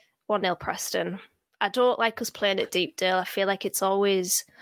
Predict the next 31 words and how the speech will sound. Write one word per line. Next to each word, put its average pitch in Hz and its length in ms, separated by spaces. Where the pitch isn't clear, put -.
I 214 40
was 214 120
gonna 285 160
say 269 120
it's - 140
always 185 220
quite - 300
tight. 240 380
I, - 240
th-, 214 140
I - 60
feel 226 160
like 226 180
I 208 120
erased 190 560
that, - 220
uh, 185 260
four 190 320
one 185 220
game 180 260
at - 140
the 180 360
end 185 220
of 196 60
the 185 80
season 185 340
from 185 200
my 185 80
memory, 185 340
but 185 160
it's, - 160